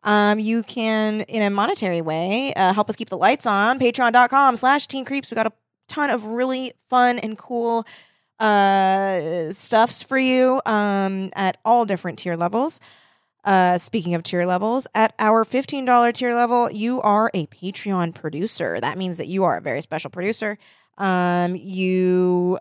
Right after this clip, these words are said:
uh, get all the, uh, the wonderful things that everyone else gets. Plus, we name check you at the end of the episode.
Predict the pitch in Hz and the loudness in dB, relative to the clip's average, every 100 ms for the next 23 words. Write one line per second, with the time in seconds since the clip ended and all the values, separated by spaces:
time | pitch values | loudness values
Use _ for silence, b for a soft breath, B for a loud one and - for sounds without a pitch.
0 | - 196 180 180 180 180 185 _ _ _ | -2 -2 0 2 2 0 -6 _ _ _
1 | - 110 104 98 233 123 - 180 151 110 | -20 -16 -14 -16 -18 -20 -10 -8 -8 -12
2 | _ 208 196 202 196 196 180 185 175 175 | _ -4 -4 -2 -2 -2 -2 -2 -2 -4
3 | 247 - 254 - - _ - 302 294 - | -4 0 -2 -2 -18 _ -2 0 -2 -10
4 | - _ _ - 190 165 156 160 - 165 | -18 _ _ -8 -4 -4 -4 -8 -6 -8
5 | - 170 151 156 156 - - - 60 - | -6 -8 -8 -8 -8 -10 -14 -10 -8 -8
6 | - | -10